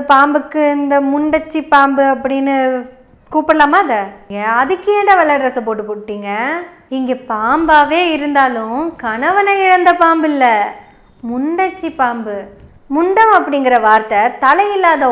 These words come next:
உடம்ப சொல்ற வார்த்தை. கேவலம் அந்த மஞ்சக்கயிறு போயிட்டாலே புள்ளிக்கு தலை போனதுக்கு சமமாமா. இப்படி உங்களோட சித்தர்களும் முன்னோர்களும் நீங்க சொல்ற எல்லா அவர்களும் இதைத்தான் எழுதி வச்சிருக்காங்க.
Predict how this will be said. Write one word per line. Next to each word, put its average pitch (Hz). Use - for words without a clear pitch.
உடம்ப 311
சொல்ற 220
வார்த்தை. 208
கேவலம் 381
அந்த 339
மஞ்சக்கயிறு 339
போயிட்டாலே 240
புள்ளிக்கு 370
தலை 247
போனதுக்கு 339
சமமாமா. 330
இப்படி 349
உங்களோட 311
சித்தர்களும் 294
முன்னோர்களும் 262
நீங்க 247
சொல்ற 269
எல்லா 294
அவர்களும் 247
இதைத்தான் 262
எழுதி 285
வச்சிருக்காங்க. 233